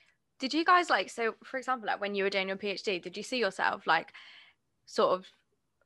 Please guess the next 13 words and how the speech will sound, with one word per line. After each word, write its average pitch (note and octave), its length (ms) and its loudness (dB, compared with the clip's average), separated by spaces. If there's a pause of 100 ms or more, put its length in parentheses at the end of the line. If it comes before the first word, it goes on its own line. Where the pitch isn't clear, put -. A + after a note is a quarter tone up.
(120)
like, F3+ 220 2
changing G3 460 -2
field G3+ 280 4
a F#3+ 40 2
little F#3 200 2
bit? D#3 220 2
I G#3 80 4
guess - 240 0
you A#3 80 0
guys A3 220 4
haven't G#3+ 160 -4
really F#3+ 160 -2
changed F#3+ 480 -6